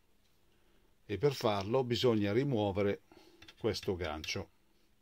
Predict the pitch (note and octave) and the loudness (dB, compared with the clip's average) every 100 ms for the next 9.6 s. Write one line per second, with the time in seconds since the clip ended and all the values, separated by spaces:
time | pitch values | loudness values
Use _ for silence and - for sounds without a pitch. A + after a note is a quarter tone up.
0 | _ _ _ _ _ _ _ _ _ _ | _ _ _ _ _ _ _ _ _ _
1 | _ _ _ _ _ _ _ _ - G2 | _ _ _ _ _ _ _ _ -10 -2
2 | B2 C3 A#2+ D3+ A#2+ G#2 G#2 G#2 G2 F2+ | 4 4 4 2 4 4 4 0 -4 -2
3 | F#2 F2+ D#2+ - _ _ _ _ _ - | 0 0 -2 -8 _ _ _ _ _ -14
4 | F#2+ - F#2 A2 G#2+ G2 - F2+ G2 F#2+ | -10 -6 -2 0 2 0 -2 -8 -2 -2
5 | F#2+ - - - G2+ G2 F#2 G#2 A2+ - | -2 -6 -18 -18 -8 -6 -4 -4 -4 -2
6 | F2+ F#2 F2+ F#2+ F#2 F2 F2+ F2 G2+ F#2 | -4 -4 -8 -4 -2 -2 -6 -6 -6 -2
7 | E2 D2+ - G2 F#2+ F#2 - F2+ F2 F2+ | -2 -4 -4 -4 -4 -4 -4 -6 -6 -8
8 | - E2 E2+ D#2+ - G2+ F#2 - F2+ F#2 | -10 -8 -8 -8 -10 -8 -6 -6 -4 -4
9 | - F#2+ E2+ E2 D#2+ E2 | -4 -6 -8 -10 -8 -10